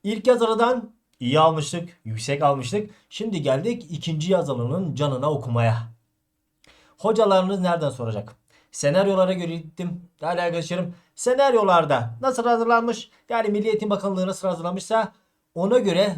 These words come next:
değerlendirme yapacağız ve hangi sorular çıkacak onun üzerinde duracağız. Tamam mı? İlk önce neyden başlayacağız? İslamiyet öncesi Arap Yarımadası'nın genel durumu. Oraya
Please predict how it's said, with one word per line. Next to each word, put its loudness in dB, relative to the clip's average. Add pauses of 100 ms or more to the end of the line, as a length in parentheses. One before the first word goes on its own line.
değerlendirme 0
yapacağız 0 (180)
ve -2
hangi 2 (180)
sorular 0
çıkacak -2 (100)
onun -2
üzerinde -4
duracağız. -12 (300)
Tamam 4
mı? -4 (340)
İlk 0
önce 2
neyden 2
başlayacağız? 4 (240)
İslamiyet 0
öncesi -4
Arap -2
Yarımadası'nın -4
genel -2
durumu. -12 (320)
Oraya 8